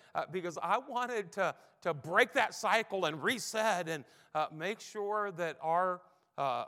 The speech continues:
marriage lasted until death, uh, do us part. And so those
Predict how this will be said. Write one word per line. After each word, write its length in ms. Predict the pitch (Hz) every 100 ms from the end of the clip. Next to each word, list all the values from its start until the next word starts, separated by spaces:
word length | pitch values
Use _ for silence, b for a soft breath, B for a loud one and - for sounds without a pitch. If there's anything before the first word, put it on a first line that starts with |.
| 131
marriage 760 | 123 165 175 165 135 120 - - 120
lasted 640 | 131 143 165 170 156 156 143
until 460 | 151 135 - 135 117 104
death, 280 | 131 147 147 _ b b b b b -
uh, 180 | 120 113
do 240 | 131 139
us 120 | 117
part. 420 | - - 139 113
And 140 | 127 131
so 220 | 170 156
those 260 | 143 131